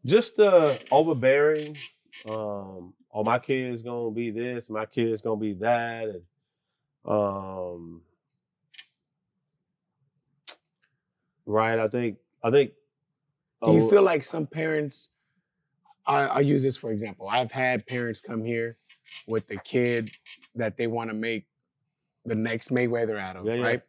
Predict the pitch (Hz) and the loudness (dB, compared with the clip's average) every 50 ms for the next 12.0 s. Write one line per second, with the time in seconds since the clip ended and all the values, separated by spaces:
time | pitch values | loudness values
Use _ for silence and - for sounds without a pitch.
0 | _ _ _ _ _ _ _ _ _ _ _ _ _ - 123 123 123 120 120 117 | _ _ _ _ _ _ _ _ _ _ _ _ _ -4 -2 0 0 0 0 0
1 | 117 110 110 107 - _ _ _ _ _ _ _ _ _ _ _ _ 120 120 107 | -2 -2 -4 -6 -8 _ _ _ _ _ _ _ _ _ _ _ _ -2 -2 -2
2 | - - - 180 165 139 139 120 113 110 107 107 101 98 90 - _ _ _ _ | 0 0 0 2 2 2 2 0 0 -2 -4 -6 -6 -8 -10 -14 _ _ _ _
3 | _ - 90 92 92 90 90 127 117 - - 151 151 143 135 123 120 117 117 110 | _ -16 -14 -12 -12 -6 -4 -4 -4 -2 -2 -2 0 0 0 0 -2 -2 -4 -4
4 | - 120 117 113 113 113 107 104 104 104 95 - - 98 85 - 95 98 95 98 | -6 -6 -6 -6 -6 -6 -6 -8 -8 -10 -10 -12 -12 -14 -12 -10 -10 -10 -8 -8
5 | 101 117 120 - _ _ _ _ _ _ _ _ _ _ 123 131 127 120 107 - | -10 -10 -12 -16 _ _ _ _ _ _ _ _ _ _ -2 0 0 0 -2 -2
6 | - 170 160 - - 131 - - 143 120 120 120 120 113 113 110 101 - 123 123 | -2 -2 -2 -2 -2 -4 -4 -4 -6 -6 -6 -6 -6 -8 -8 -8 -4 -2 -2 -2
7 | 113 120 110 - - 127 123 123 117 117 117 120 117 113 110 107 113 120 113 98 | -2 -4 -4 -4 -2 -2 -2 -2 -2 -2 -2 -2 -2 -2 0 0 0 -2 -2 -4
8 | 120 - 127 151 156 156 151 - 175 165 160 143 - 185 160 - 147 139 - 123 | -2 0 2 2 4 2 2 0 0 -2 -2 -2 -2 -4 -4 -4 -4 -4 -4 -2
9 | 117 147 127 - - 127 135 143 139 - 165 143 131 139 135 135 135 127 127 123 | 0 -2 -2 0 0 2 2 2 2 0 -2 -4 -2 -4 -4 -4 -2 -4 -4 -4
10 | 120 123 135 131 127 - - 127 127 131 - - 107 110 - 135 135 - 147 151 | -6 -6 -8 -10 -10 -10 -10 -10 -10 -6 -2 0 2 2 2 2 0 0 0 0
11 | 151 107 104 95 101 92 82 98 90 - 95 87 87 82 85 - - 78 76 | 0 0 -2 -2 -4 -8 -10 -10 -10 -10 -10 -14 -16 -16 -18 -18 -20 -20 -20